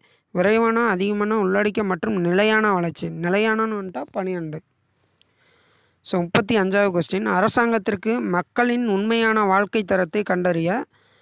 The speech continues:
ஹெச்டிஏ, அதாவது மனித மேம்பாட்டு குறியீடு ப-, பயன்படுகிறது.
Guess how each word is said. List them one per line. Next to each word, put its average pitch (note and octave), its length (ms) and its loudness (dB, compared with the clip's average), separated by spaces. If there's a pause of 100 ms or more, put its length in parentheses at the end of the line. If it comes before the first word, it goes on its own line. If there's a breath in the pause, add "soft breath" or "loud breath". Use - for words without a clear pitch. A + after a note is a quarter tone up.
(380 soft breath)
ஹெச்டிஏ, F#3 580 0
அதாவது G3 400 0
மனித G#3 320 0
மேம்பாட்டு G3+ 500 -2
குறியீடு F#3 420 -2
ப-, F3+ 400 0
பயன்படுகிறது. F3 800 -2